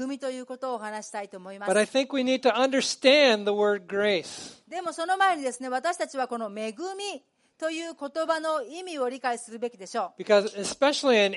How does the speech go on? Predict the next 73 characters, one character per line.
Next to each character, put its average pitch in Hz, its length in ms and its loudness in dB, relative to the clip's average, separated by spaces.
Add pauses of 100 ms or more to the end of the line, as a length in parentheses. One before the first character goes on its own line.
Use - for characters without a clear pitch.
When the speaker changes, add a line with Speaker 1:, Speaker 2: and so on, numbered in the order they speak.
Speaker 2:
English, 202 580 2
we 208 140 -2
use 233 400 -2
the 220 80 0
word 208 440 0
grace 190 680 2
in 180 280 -8
many 190 300 -4
different 185 560 -4 (460)
ways. 151 720 -2
Speaker 1:
と 262 80 -8
い 277 60 -6
う - 20 -2
の 254 80 -2
は、 226 180 0 (140)
え 247 160 0
ー、 - 20 -8
特 359 240 -6
に 269 180 -8
英 302 220 0
語 381 120 -6
で 370 100 -4
は 277 160 -2
こ 247 100 -8
の 233 160 -8
恵 220 100 -8 (160)
み 311 160 -14
と 285 160 -6
い 277 140 -10
う、 269 160 -6
え 233 100 -8
ー 220 40 -12
と、 226 120 -14
英 233 120 -8
語 269 80 -10
で 247 80 -8
は 196 100 -8
グ 180 140 -12
レ 311 100 -6
イ 285 60 -12
ス - 80 -16
と 208 80 -16
言 185 80 -16
い - 20 -20
ま 185 80 -20
す - 80 -20
ね。 214 180 -14 (220)
恵 240 120 -6 (120)
み 349 100 -10
と 339 120 -6
い 330 120 -8
う 320 60 -10
言 302 120 -8 (100)
葉 277 160 2
を 220 120 -2 (280)
い 254 80 -14
ろ 330 280 4
い 370 80 -8
ろ 349 120 -6
な 339 160 -4
状 285 240 -4
況 285 260 -6
で 262 80 -6
違 - 160 -8 (180)
う 339 40 -2
形 311 340 -2
で 294 140 -10
使 269 240 -2
う 247 40 -6
ん 233 40 -12
で 190 80 -16
す - 100 -18
ね。 240 220 -10